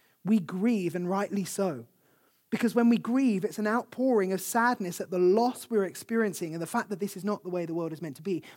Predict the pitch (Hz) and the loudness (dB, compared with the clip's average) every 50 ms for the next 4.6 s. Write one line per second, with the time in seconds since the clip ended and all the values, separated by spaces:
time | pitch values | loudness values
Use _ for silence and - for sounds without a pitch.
0 | _ - - 262 247 180 - - - - - 214 202 - - 196 175 147 190 190 | _ 0 4 4 4 4 2 -6 -12 -6 -2 -2 -2 0 0 -2 -2 -2 -2 -4
1 | 151 - 202 220 254 254 226 202 185 - - - 202 190 185 180 - - 185 175 | -4 0 2 4 6 6 6 4 2 0 -2 -2 -2 0 0 -2 -2 -2 -4 -2
2 | - - 190 190 185 - 165 175 175 175 170 160 156 143 - _ _ _ - - | 0 2 4 4 4 2 0 -4 -2 -2 -2 -2 -4 -6 -8 _ _ _ -6 -4
3 | 208 165 - - - _ _ _ _ _ _ _ _ _ - 160 185 - 226 214 | -4 -4 -4 -8 -18 _ _ _ _ _ _ _ _ _ -12 -8 -6 -4 -4 -2
4 | 180 214 240 - - - - - 202 160 120 - | -2 -2 -4 -4 -6 -12 -10 -6 -6 -6 -6 -8